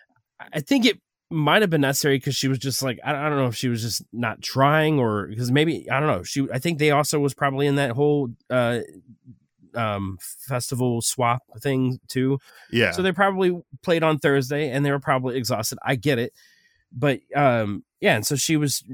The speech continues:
Speaker 1: relying a lot on the backup vocals, but even when she was singing, like, it was, she was getting drowned out by her, by her own sound.
Speaker 2: Yeah, and then it, it was humorous at one point. She's, she's like, "All right, guys,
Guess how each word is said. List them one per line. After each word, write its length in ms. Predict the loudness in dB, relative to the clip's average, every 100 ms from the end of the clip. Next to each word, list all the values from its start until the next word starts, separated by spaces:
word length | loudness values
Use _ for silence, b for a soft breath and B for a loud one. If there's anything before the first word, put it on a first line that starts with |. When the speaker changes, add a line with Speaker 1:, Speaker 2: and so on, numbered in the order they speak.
| -2
Speaker 1:
relying 400 | 2 4 4 2
a 60 |
lot 180 | 2 2
on 100 | 2
the 80 | 0
backup 380 | 0 0 -2 -4
vocals, 340 | -4 -2 -4
but 140 | -4 -2
even 260 | 0 2 4
when 100 | 2
she 160 | 0 -2
was 140 | -2
singing, 420 | 0 0 0 0
like, 200 | -2 -6 -8
it 180 | -8 -6
was, 200 | -8 -8 -8
she 180 | -8
was 100 | -6
getting 200 | -4 -4
drowned 340 | -2 -2 0 0
out 120 | 0
by 200 | -2 -2
her, 220 | -2 -4 -6 _ -20 -10
by 120 | -6
her 320 | -4 -4 -6 -4
own 260 | -4 -4
sound. 500 | -6 -6 -6 -8 -14 _ _ _ _ _ _
Speaker 2:
Yeah, 360 | 0 2 0 -6 _
and 180 | -4 0
then 120 | 2
it, 100 | 2 -2 -14 _ -10 -8
it 100 | -4
was 180 | -2 0
humorous 560 | 0 2 0 -2 -8 -14 -10
at 140 | -6
one 200 | -2 -4
point. 340 | -4 -8 -8 -10
She's, 320 | -8 -8 -8
she's 240 | -10 -10 -8
like, 160 | -10 -4
"All 80 | 2
right, 200 | 2 0
guys, 480 | -2 0 -2 -6